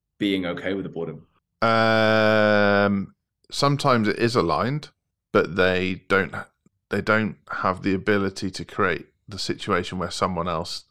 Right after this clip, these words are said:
Speaker 2: is then the person that stokes the fire for the next twenty years.
Speaker 1: Mm.
Speaker 2: They don't wanna give it up, but they do wanna
Speaker 1: Yeah.
Speaker 2: create something else.
Speaker 1: Yeah.
Speaker 2: So that, that's tricky. Uh, sometimes, yeah, they just did it 'cause they thought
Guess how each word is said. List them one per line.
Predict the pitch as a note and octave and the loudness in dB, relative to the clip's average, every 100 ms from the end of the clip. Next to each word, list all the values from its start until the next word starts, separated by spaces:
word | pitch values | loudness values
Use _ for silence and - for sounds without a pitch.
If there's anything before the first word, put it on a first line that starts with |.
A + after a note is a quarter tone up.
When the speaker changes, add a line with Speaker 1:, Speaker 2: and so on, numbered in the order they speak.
| - | -12
Speaker 2:
is | F2 | -8
then | F#2 F2 | -6 -6
the | E2 | -6
person | F#2+ D2+ - F#2 | -6 -6 -6 -10
that | - | -10
stokes | - F#2+ C#2 - | -6 -4 -6 -10
the | E2 | -8
fire | F#2 G2+ G#2+ | -4 -2 -4
for | - | -8
the | F2 F#2+ | -10 -8
next | F#2 - | -8 -10
twenty | - E2+ F#2+ G2 | -8 -8 -8 -6
years. | G2+ C#3 - _ _ _ G2+ | -4 -6 -10 _ _ _ -6
Speaker 1:
Mm. | G2+ F#2+ F#2+ F2+ | -4 -4 -6 -4
Speaker 2:
They | F#2+ | 0
don't | G#2 G2+ | 2 0
wanna | F#2 | -2
give | F2+ F#2+ | -4 -6
it | F2 | -4
up, | - A2 - - _ _ _ _ | -4 -4 -6 -20 _ _ _ _
but | G#2 | 0
they | F#2+ | 2
do | G2+ | 2
wanna | F#2 F#2 | 2 2
Speaker 1:
Yeah. | |
Speaker 2:
create | F#2 G2 - | 2 2 0
something | G2 - G2+ | -6 -2 2
else. | A2 - - | 2 0 -8
Speaker 1:
Yeah. | - F2 _ | -14 -16 _
Speaker 2:
So | - G2 | -8 0
that, | A2+ - | 2 2
that's | A2 G#2 - | -2 -2 -4
tricky. | - G2+ - D#2+ G#2 _ _ _ - | -8 -6 -4 -4 -6 _ _ _ -4
Uh, | G#2 G2+ G2+ F#2+ | 0 2 2 0
sometimes, | - B2 B2 C3 A2 F#2+ | -2 -2 0 2 2 2
yeah, | A#2+ F#2+ | 2 4
they | G2 | 2
just | F#2 G#2+ - | 0 -2 0
did | A2 | 0
it | G2+ - | 0 -2
'cause | G2 | -4
they | G2 | -2
thought | F#2 - G2 F#2+ | -4 0 2 2